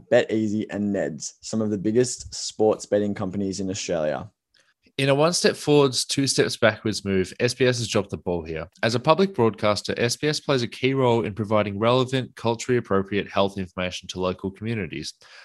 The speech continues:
Speaker 2: The last thing S B S should be doing is offering a platform for gambling companies during the most financially unstable time in recent memory.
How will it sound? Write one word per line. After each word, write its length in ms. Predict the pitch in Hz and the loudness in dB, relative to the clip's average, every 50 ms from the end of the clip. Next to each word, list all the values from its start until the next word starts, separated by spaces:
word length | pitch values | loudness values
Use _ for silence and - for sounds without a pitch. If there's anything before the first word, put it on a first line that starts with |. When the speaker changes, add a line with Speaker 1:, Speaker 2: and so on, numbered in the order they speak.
| - _ _ - | -20 _ _ 0
Speaker 2:
The 80 | 120 | 4
last 260 | 120 127 143 151 - - | 6 6 6 6 2 0
thing 180 | 180 165 151 | -2 0 2
S 140 | 143 135 - | 2 2 2
B 140 | - 131 123 | 2 2 2
S 100 | 113 - | 4 4
should 180 | - - 113 | 2 0 0
be 80 | 101 104 | 0 0
doing 360 | 95 - 95 92 90 87 90 | 0 0 0 0 -2 -2 -4
is 100 | 92 - | -6 -4
offering 360 | - - 104 - - 117 107 | -2 -2 -4 -4 -4 -6 -4
a 40 | 98 | -6
platform 460 | 92 - 113 110 - - - 123 120 | -4 -2 -2 -2 -2 -2 -4 -6 -6
for 160 | 113 - - 95 | -6 -6 -8 -6
gambling 400 | 98 98 95 90 92 92 92 - | -4 -2 -2 -2 -2 -4 -6 -4
companies 500 | - 92 90 - - 95 95 90 87 - | -4 -6 -6 -6 -6 -6 -4 -4 -6 -6
during 260 | - - 95 92 92 | -4 -2 -2 -2 -2
the 60 | 92 | -4
most 240 | 92 95 92 - - | -4 -4 -4 -4 -4
financially 560 | - 104 104 104 110 120 120 - - 131 113 | -2 0 0 0 0 -4 -4 -6 -6 -6 -4
unstable 460 | - 92 98 95 - 98 95 87 90 | -4 -4 -4 -4 -2 -2 -4 -4 -4
time 340 | - - 92 87 87 87 76 | -6 -6 -4 -4 -4 -4 -6
in 140 | 85 85 82 | -8 -10 -8
recent 340 | 82 87 85 - - - 65 | -6 -6 -6 -6 -10 -12 -12
memory. 300 | 85 80 73 73 - | -12 -12 -12 -14 -18